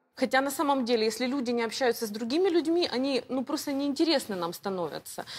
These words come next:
Поэтому ревность, э, она в большей степени, вот именно в такой форме истеричной, проявлена у людей, которые не уверены в своём будущем. Э, вот, например, э, понимаете, женщина должна себя ощущать так,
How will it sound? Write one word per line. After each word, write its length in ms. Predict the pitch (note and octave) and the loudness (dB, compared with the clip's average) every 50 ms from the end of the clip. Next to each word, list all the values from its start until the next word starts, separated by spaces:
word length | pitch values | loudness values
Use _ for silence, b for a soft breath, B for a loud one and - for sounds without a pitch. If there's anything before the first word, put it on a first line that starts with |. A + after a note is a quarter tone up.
| B B B B | B B B B
Поэтому 520 | A#3+ C4 C#4+ - D4+ C#4+ D4+ D4 C4 - - | 2 4 4 4 2 0 2 2 0 0 2
ревность, 600 | A3 B3 C#4+ F4 A4+ A4+ G4 D#4 C#4 - - - - | 0 2 2 2 2 2 0 0 -2 -4 -6 -8 -6
э, 260 | A3 G#3+ G#3+ G#3+ G#3+ - | -4 -2 0 0 0 0
она 320 | - A#3 C4 D4+ D#4+ C#4 - - - | 0 0 2 2 2 2 0 -2 -8
в 140 | G#3+ G3+ G3+ | -10 -8 -6
большей 400 | G3 B3+ E4 F#4+ F#4+ - D4 B3 | -2 2 2 2 2 2 -2 -4
степени, 480 | - - B3 A#3 G#3+ A3 A3 A3 G#3+ G#3 - _ _ - | -4 -4 -4 -4 -2 0 -2 -2 -2 -4 -8 _ _ -6
вот 180 | G#3+ A#3 B3 - - | -2 -2 -2 -2 -2
именно 240 | C4+ C#4 C#4+ C4 B3+ | -4 -2 0 0 0
в 60 | - | -2
такой 240 | - - - C4 B3+ | -4 -4 -4 -4 -4
форме 400 | - - C#4 C#4+ C4+ C4 A#3+ A#3+ | -4 -4 -2 -2 0 0 0 0
истеричной, 640 | A#3 - - C#4 C4+ D4+ F4+ - - - B3+ A#3 A3 | -2 -4 -4 -2 -2 0 0 0 0 -2 -2 -2 -2
проявлена 680 | - A3+ A3+ A#3+ B3+ C#4 C4 B3+ B3+ B3+ B3 A#3+ A3+ - B B B B3 B | -2 -2 0 2 2 2 2 2 -2 -4 -4 -4 -4 -6 B B B -8 B
у 80 | B3 A#3+ | -4 -2
людей, 320 | C4 A#3+ A3+ D#4 E4+ - | -2 0 2 2 2 2
которые 600 | - B3 G#3 C#4+ C#4 C4+ C4+ C4 B3+ B3 A3+ - - - - | 0 -2 -2 -2 -2 0 0 2 2 2 0 -2 -6 -8 -4
не 120 | B3+ C#4 C#4 | -2 -2 0
уверены 360 | B3+ C4+ D#4+ D#4+ D#4+ D4 C#4+ | 0 0 0 0 -2 -2 -4
в 20 | C4+ | -4
своём 320 | - - C#4 C#4 C#4 A3+ | -4 -4 -2 -2 -2 -2
будущем. 600 | A#3 A#3+ A3 F#3+ G#3+ G#3 - - A#3 G#3+ G#3 G#3 B B B B B | -2 -2 -2 -2 -2 -2 -2 -2 0 -2 -2 -2 B B B B B
Э, 220 | B G3 G3+ G3+ - | B -2 -2 0 0
вот, 160 | A#3+ D4+ - - | 0 0 0 0
например, 420 | D4 B3+ D4+ F4+ F4 E4+ C#4 - - - | -2 0 2 2 2 2 2 0 -2 -2
э, 220 | - A3+ A3+ A3+ A3 | 0 2 2 2 2
понимаете, 420 | A3 - C#4+ F4 A#4 G#4 - - | 2 0 0 2 2 2 2 0
женщина 420 | A#3+ E4 A4 B4 - - C#4 C4 A3 | 2 2 2 2 2 0 0 -2 -2
должна 260 | A3 A#3+ C4+ E4+ F#4+ | -2 0 0 0 -2
себя 220 | - - A3 A3+ A#3+ | -2 -2 -2 -2 0
ощущать 460 | - - C4 - - D4+ C#4 - - | 0 0 -2 0 0 0 -2 0 2
так, 280 | G#3+ E3 C#3+ - - | 2 2 2 0 -4